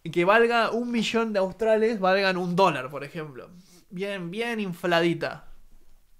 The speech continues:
Y la distribuimos como meme, con una criptomoneda meme. <laughs> Ahí tienen una idea. Una idea interesante. "Con una Ledger Plus se puede hacer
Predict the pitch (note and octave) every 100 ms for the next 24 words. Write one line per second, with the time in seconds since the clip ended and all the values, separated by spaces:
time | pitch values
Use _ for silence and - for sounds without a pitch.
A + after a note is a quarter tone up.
0 | - _ _ _ _ - - F3 E3+ E3+
1 | F3 F3+ A3 A3+ G#3 F3+ F3 F#3 F3+ D3
2 | C#3+ D#3+ F#3 E3+ D#3 E3 D#3+ F3 E3+ E3+
3 | C#3 C3 - - - - - - C#4 -
4 | - A#3 - _ - _ D#3 E3+ F#3+ -
5 | - - - E3+ G3+ G3+ F#3 F3+ E3+ F3
6 | C#3+ C#3+ C#3+ _ _ _ D#4 E3 D#3+ D#3+
7 | D#3+ D3 D3+ - E3+ - - - _ _
8 | _ _ _ _ _ _ _ _ _ _
9 | _ _ _ - - - - - F3 G#3+
10 | G#3+ G#3 G#3 G#3+ F3 G#3 A3+ A3+ - E3+
11 | D#3+ G#3 F3 G3+ F#3